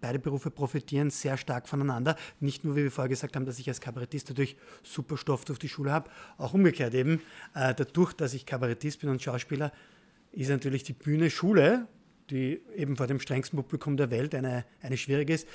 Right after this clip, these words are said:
für mich auch, äh, kann ich, kann ich gut handeln, weil ich halt ein Präsentationsprofi bin. Also es ist, sind ganz große Parallelen, ja.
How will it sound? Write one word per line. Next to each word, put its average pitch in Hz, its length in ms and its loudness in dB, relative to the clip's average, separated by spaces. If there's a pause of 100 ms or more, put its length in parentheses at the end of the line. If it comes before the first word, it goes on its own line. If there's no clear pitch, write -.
(160)
für - 160 -6
mich 139 220 2
auch, 143 200 0
äh, 143 320 2 (760)
kann 147 140 2
ich, 147 160 -4
kann 160 180 4
ich 175 120 4
gut 208 440 2 (120)
handeln, 180 600 8
weil 151 140 2
ich 165 100 2
halt 175 200 2 (380)
ein 147 120 -2
Präsentationsprofi 135 960 0
bin. 107 240 -6 (260)
Also 147 160 0
es 202 80 2
ist, - 380 -4 (260)
sind - 340 2
ganz 160 260 4
große 135 260 0
Parallelen, 104 420 -6
ja. 127 200 0